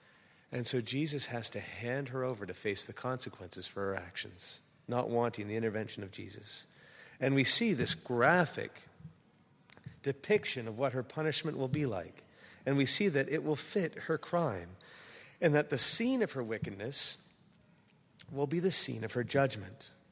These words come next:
And, I mean, just read it. I won't go, go any further, but it, it kind of speaks for itself.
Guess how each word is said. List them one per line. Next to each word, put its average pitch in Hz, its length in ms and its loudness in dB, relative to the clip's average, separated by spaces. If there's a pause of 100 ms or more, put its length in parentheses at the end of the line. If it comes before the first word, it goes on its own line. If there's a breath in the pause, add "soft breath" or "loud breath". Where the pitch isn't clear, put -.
(1200 loud breath)
And, 165 180 2
I 160 60 2
mean, 131 160 2
just 135 240 2
read 123 180 2
it. 98 100 -4
I 110 40 -2
won't 120 280 -2
go, 113 100 -8
go 120 240 0
any 113 120 0
further, 117 360 0
but 107 160 -4
it, 117 280 -6
it 110 160 -6
kind 139 160 -4
of 107 60 -4
speaks - 300 -6
for 107 100 -8
itself. 101 560 -6